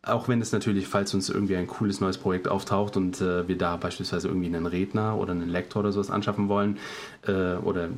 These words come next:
der etwas präsentieren soll, da kann man dann beispielsweise zum Asta gehen und sagen, "Hey, hier, wir haben hier einen richtig coolen Typen, wir wollen eine Präsentation mit dem machen,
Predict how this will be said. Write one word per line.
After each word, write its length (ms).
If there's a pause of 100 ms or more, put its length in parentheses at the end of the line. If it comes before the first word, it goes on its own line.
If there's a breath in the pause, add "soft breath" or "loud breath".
(100)
der 160
etwas 180
präsentieren 400
soll, 160
da 80
kann 160
man 100
dann 180
beispielsweise 420
zum 160
Asta 240
gehen 220
und 80
sagen, 440
"Hey, 260
hier, 300
wir 140
haben 120
hier 100
einen 60
richtig 280
coolen 180
Typen, 420
wir 140
wollen 140
eine 120
Präsentation 560
mit 140
dem 140
machen, 300